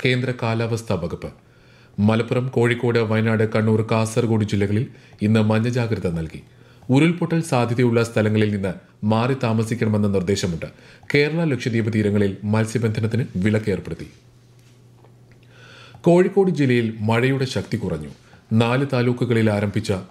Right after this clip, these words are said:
എൺപത് ദുരിതാശ്വാസ ക്യാമ്പുകളിൽ കഴിയുന്നത് നാലായിരത്തി നാനൂറ്റി എൺപത്തിയൊന്ന് പേരാണ്. ചില കുടുംബങ്ങൾ വീടുകളിലേക്ക് പോയതിനെ തുടർന്ന് പത്ത് ക്യാമ്പുകൾ ഒഴിവാക്കി. ഉരുൾപൊട്ടൽ മേഖലയായ വിലങ്ങാടിൽ ഭൂരിഭാഗം കുടുംബങ്ങളെയും ബന്ധുവീടുകളിലേക്ക് മാറ്റി.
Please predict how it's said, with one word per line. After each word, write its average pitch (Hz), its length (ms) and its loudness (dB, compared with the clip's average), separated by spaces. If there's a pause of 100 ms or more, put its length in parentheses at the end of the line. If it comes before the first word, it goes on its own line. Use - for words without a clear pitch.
എൺപത് 123 440 0
ദുരിതാശ്വാസ 117 580 0
ക്യാമ്പുകളിൽ 101 640 0
കഴിയുന്നത് 95 420 -2 (360)
നാലായിരത്തി 139 460 0
നാനൂറ്റി 110 360 0
എൺപത്തിയൊന്ന് 110 440 -2
പേരാണ്. 76 380 -8 (360)
ചില 151 180 2
കുടുംബങ്ങൾ 147 440 -2
വീടുകളിലേക്ക് 117 600 0
പോയതിനെ 110 400 0
തുടർന്ന് 107 400 0 (360)
പത്ത് 127 240 0
ക്യാമ്പുകൾ 110 640 0
ഒഴിവാക്കി. 92 480 -2 (420)
ഉരുൾപൊട്ടൽ 165 540 2
മേഖലയായ 117 640 0
വിലങ്ങാടിൽ 110 640 0 (200)
ഭൂരിഭാഗം 120 480 2
കുടുംബങ്ങളെയും 104 580 0 (320)
ബന്ധുവീടുകളിലേക്ക് 117 1000 2 (180)
മാറ്റി. 90 280 -6